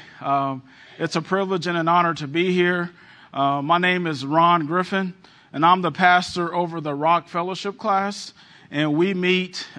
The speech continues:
um, the second and fourth Sunday of each month, uh, in room six at nine A M.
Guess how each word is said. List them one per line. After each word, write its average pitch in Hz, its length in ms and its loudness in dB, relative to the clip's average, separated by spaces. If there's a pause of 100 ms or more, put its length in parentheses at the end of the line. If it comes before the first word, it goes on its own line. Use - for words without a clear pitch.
um, 143 560 -4 (220)
the 143 100 -4
second 175 480 -2
and 147 140 -6
fourth 170 260 -6
Sunday 170 380 -4
of 151 160 -6
each 165 240 -8
month, 156 360 -4 (320)
uh, 143 220 2
in 147 160 -2
room 175 220 0
six 165 320 -6
at 143 100 -4
nine 147 240 -2
A 139 60 -6
M. 156 420 -4